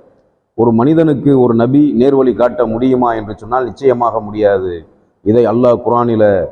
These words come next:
அவனுடைய தூதருக்கு மிக தெளிவாக அறிவுறுத்துகிறான். ரசூலுல்லாஹி ஸல்லல்லாஹு அலைஹி வஸல்லம் அவர்களுக்கு இறக்கப்பட்ட அவர்களின் பெரிய தந்தை அபு தாலிப் அவர்கள் மரணித்த பிறகு இறங்கிய இரண்டு வசனங்களில் ஒரு வசனம்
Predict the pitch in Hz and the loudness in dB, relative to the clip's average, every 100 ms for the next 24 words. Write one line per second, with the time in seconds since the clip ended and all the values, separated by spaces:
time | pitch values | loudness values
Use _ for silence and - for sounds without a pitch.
0 | - 107 120 117 110 92 127 139 127 110 | -4 -2 0 2 2 0 0 0 2 0
1 | 90 117 95 85 98 123 147 131 117 113 | 0 0 0 -2 -2 -2 0 0 0 2
2 | 104 123 107 101 98 92 82 76 - _ | 0 0 0 -2 -2 -4 -6 -8 -10 _
3 | _ _ _ _ _ _ 107 143 143 143 | _ _ _ _ _ _ -2 0 2 2
4 | 135 127 123 123 135 131 127 113 117 123 | 2 0 -2 0 0 2 0 0 -4 -2
5 | 117 113 117 101 - 107 90 - 113 127 | -2 -2 -2 -4 -4 -4 -4 -6 -4 -2
6 | 135 101 107 - 95 - - 117 117 117 | -4 -4 -4 -2 -2 -2 -2 0 0 -2
7 | 95 123 143 113 110 110 113 151 - _ | 0 2 2 2 -2 -2 0 -2 -4 _
8 | _ _ _ _ 104 139 147 151 139 131 | _ _ _ _ -2 -2 2 2 2 2
9 | 120 120 120 117 104 85 95 117 151 143 | 2 2 2 0 0 -6 -4 0 0 0
10 | 135 104 123 123 120 90 - - 117 139 | -2 0 0 2 0 -2 -8 -4 0 0
11 | 127 127 113 113 127 123 113 139 135 123 | 2 2 2 2 2 0 0 -2 -2 0
12 | 117 107 107 101 123 127 98 | 2 2 2 -2 -2 -4 -6